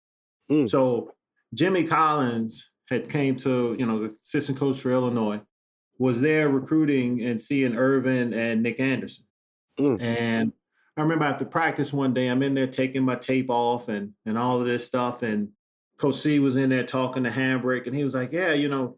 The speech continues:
Speaker 2: talking to the boys, boys." He was like, "Yeah, what about Big Slim over there?"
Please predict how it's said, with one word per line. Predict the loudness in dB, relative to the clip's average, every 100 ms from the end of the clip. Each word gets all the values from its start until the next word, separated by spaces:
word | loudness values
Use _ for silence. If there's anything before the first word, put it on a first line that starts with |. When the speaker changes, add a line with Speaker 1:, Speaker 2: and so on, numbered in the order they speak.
| -8
Speaker 2:
talking | -6 -4 -4
to |
the | -4
boys, | -2 0 0 -2
boys." | -2 0 0
He |
was | 0
like, | -2 0
"Yeah, | 0
what | 2 0
about | 2 0 0
Big | 0 -2
Slim | -2 -2 0 2 2
over | 2 2
there?" | 0